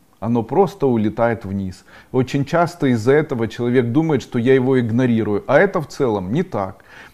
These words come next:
Также вы должны знать, что социальных сетей много. Это Viber, WhatsApp,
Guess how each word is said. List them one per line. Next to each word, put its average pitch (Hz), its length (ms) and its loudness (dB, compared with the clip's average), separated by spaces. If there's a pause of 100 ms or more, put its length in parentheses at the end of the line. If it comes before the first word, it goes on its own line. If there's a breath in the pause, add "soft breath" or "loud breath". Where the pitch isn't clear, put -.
(120)
Также 151 280 2
вы 143 80 2
должны 131 400 2
знать, 113 300 -2
что - 180 -10
социальных 120 580 0
сетей 120 340 -2
много. 135 420 2
Это 90 200 -8
Viber, 113 540 2
WhatsApp, 123 760 -2